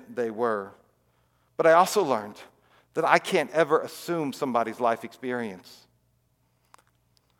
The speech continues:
So the first year, Micah was our, our missionary, and we, we were involved in, in some ways. But in the second year, when Micah went into second grade, Heather got a,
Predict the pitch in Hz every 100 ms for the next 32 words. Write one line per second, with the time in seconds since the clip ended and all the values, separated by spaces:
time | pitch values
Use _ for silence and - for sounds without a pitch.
0 | _ _ _ _ _ - 143 127 117 -
1 | _ _ 135 - 175 - 147 131 131 135
2 | 127 117 110 104 - 110 117 - 120 110
3 | 120 110 117 123 127 131 123 113 107 110
4 | 107 110 104 110 - 123 107 104 - 120
5 | 117 123 120 117 110 185 - 113 107 113
6 | 120 131 143 123 113 110 104 139 117 113
7 | 107 107 147 147 127 110 107